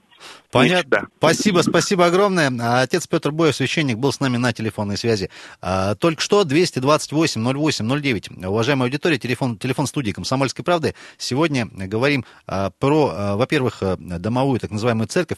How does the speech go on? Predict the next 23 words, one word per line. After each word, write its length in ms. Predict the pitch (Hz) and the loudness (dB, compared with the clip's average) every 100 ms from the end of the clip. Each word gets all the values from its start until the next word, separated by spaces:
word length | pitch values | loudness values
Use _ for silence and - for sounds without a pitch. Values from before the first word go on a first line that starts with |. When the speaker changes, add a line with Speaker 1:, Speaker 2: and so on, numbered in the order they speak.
| - | -2
Speaker 1:
первую 300 | 139 95 85 | 0 0 0
в 20 | |
России, 300 | 120 - 170 | -2 0 -2
которая 340 | 90 87 123 | -2 0 0
открылась, 320 | - 131 104 - - - - | 0 -2 -2 -4 -20 -20 -10
а, 100 | 87 | -8
в 80 | 85 | -6
Красноярске 560 | 113 - 117 151 - 95 | -6 -2 0 0 0 -2
в 80 | |
одном 240 | 98 123 127 | -2 -2 -2
из 80 | - | -2
торгово-развлекательных 720 | 104 120 110 110 120 120 113 | -2 0 0 0 -2 -2 -4
центров. 300 | - 165 85 | -4 -4 -2
Ваши 240 | 123 - | -2 -2
отношения 420 | 117 120 - 165 | -2 -4 -4 -4
и 180 | 104 143 | -2 -4
по 280 | 127 - 143 | -4 -2 -2
всё-таки 280 | - 131 135 | -2 -6 0
вашим 260 | 131 - | 0 -2
ощущениям 460 | 117 - - 143 85 | -6 -6 -4 -4 -4
за 120 | 85 | -8
последнее 440 | - 120 139 117 123 | -6 -4 -4 -2 0
время. 180 | 120 | -2